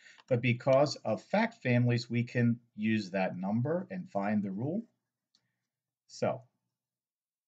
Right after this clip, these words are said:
five thousand one hundred eighty-four divided by four hundred thirty-two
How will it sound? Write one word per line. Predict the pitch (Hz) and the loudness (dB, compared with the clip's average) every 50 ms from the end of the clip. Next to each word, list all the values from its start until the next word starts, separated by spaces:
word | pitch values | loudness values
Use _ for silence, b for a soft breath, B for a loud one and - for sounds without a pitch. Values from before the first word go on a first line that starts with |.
| _ _ _ _ _ _ _ _ _ _ _ _ _ _ _ _ _ _ _ _ | _ _ _ _ _ _ _ _ _ _ _ _ _ _ _ _ _ _ _ _
five | - 110 120 131 127 - | 0 2 2 2 2 2
thousand | 131 120 117 117 117 - 107 101 | 2 2 2 2 2 0 0 0
one | 107 117 117 113 | 2 2 2 2
hundred | 117 110 104 101 - - | 2 2 0 -2 -4 -6
eighty-four | 107 104 104 101 95 85 82 - - - 69 69 71 73 73 147 147 73 - - - _ _ _ _ _ _ _ _ - | -4 -4 -4 -4 -4 -6 -8 -10 -12 -10 -8 -6 -2 0 2 2 2 0 -2 -4 -10 _ _ _ _ _ _ _ _ -12
divided | - 101 92 85 101 104 110 120 127 123 127 117 98 | -10 -10 -6 -2 0 2 2 2 2 2 0 -4 -4
by | 95 98 95 95 95 92 90 90 90 - - _ _ _ _ _ _ _ _ | -4 -4 -2 0 0 0 -2 -2 -4 -8 -12 _ _ _ _ _ _ _ _
four | - 113 123 117 | -4 -2 0 2
hundred | 120 120 117 110 107 95 - | 2 0 0 0 -4 -6 -6
thirty-two | - 113 113 110 107 104 98 - - - - 139 139 143 147 147 147 | -6 -6 -4 -4 -4 -6 -8 -10 -12 -12 -8 -6 -4 -2 -2 -2 -2